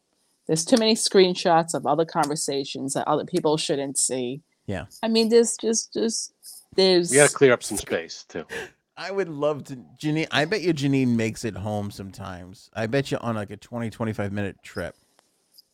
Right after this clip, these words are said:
Speaker 2: thirty minute trip, she'll still be complaining by the time they're hitting the front door.
Speaker 1: <laughs>
Speaker 2: She complains so much. I don't believe for a second, Frank, you don't complain. That's such a bullshit.
Speaker 3: Only if
Speaker 1: It's
Speaker 3: there's,
Speaker 1: not,
Speaker 3: if there's
Speaker 1: I don't think
Speaker 3: something to
Speaker 1: it's
Speaker 3: complain
Speaker 1: compla-
Speaker 3: about, but nothing.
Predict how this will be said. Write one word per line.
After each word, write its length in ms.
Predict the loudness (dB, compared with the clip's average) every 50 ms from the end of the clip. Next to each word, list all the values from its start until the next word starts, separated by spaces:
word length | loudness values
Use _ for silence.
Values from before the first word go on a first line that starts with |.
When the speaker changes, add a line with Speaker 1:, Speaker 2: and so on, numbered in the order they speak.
| -4
Speaker 2:
thirty 220 | -2 0 2 2 2
minute 260 | 2 0 -2 -4 -6
trip, 320 | -6 -4 -4 -4 -4 -6 _ _ _
she'll 240 | -12 -8 -6 -6
still 320 | -6 -6 -8 -6 -4 -4 -2
be 120 | -2 -4 -6
complaining 480 | -6 -8 -8 -6 -8 -8 -10 -12 -14
by 120 | -14 -12 -12
the 100 | -12 -10
time 220 | -8 -8 -8 -8
they're 120 | -8 -8 -6
hitting 180 | -2 -2 -2 0 2
the 60 | 2
front 140 | 2 2 0
door. 180 | -4 -4 -4 -6 -12
Speaker 1:
<laughs> 40 | -14 _ _ _ -20 -20 _ _ _ -20 _ _ _ _ _ _ _ _ _ _ _ -20 _ _
Speaker 2:
She 180 | -12 -8 -8 -6
complains 480 | -6 -6 -8 -8 -6 -8 -8 -8 -10
so 120 | -10 -10 -8
much. 240 | -8 -10 -12 -12 -8
I 120 | -4 -4 0
don't 260 | 4 4 4 4 4
believe 300 | 4 2 2 2 2 2
for 100 | 0 0
a 60 | -2 -2
second, 400 | -2 -4 -4 -4 -4 -4 -6 -8 -6
Frank, 260 | -8 -8 -8 -8 -8
you 140 | -6 -4 -2
don't 240 | 0 0 -2 -2 -6
complain. 500 | -8 -8 -8 -8 -12 -12 -12 -12 -10 -8
That's 220 | -8 -8 -8 -10
such 320 | -14 -10 -6 -6 -6 -6
a 40 | -8
bullshit. 520 | -12 -12 -10 -10 -10 -10 -12 -14 -10 0 4
Speaker 3:
Only 180 | 6 6 8 6
if 60 | 6
Speaker 1:
It's 60 | 6
Speaker 3:
there's, 120 | 4 4
Speaker 1:
not, 180 | 4 2 2 0 0
Speaker 3:
if 60 | 0
there's 240 | 0 0 0 0 2
Speaker 1:
I 80 | 2 4
don't 100 | 4 6
think 120 | 6 6
Speaker 3:
something 80 | 6 6
to 20 |
Speaker 1:
it's 100 | 4 2
Speaker 3:
complain 360 | -2 0 0 0 2 2 0 0
Speaker 1:
compla- 40 | 0
Speaker 3:
about, 420 | -2 -2 -2 -2 -2 -4 -4 -4
but 180 | -6 -8 -6 -4
nothing. 520 | -4 -4 -4 -2 -2 -2 0 0 -2 -4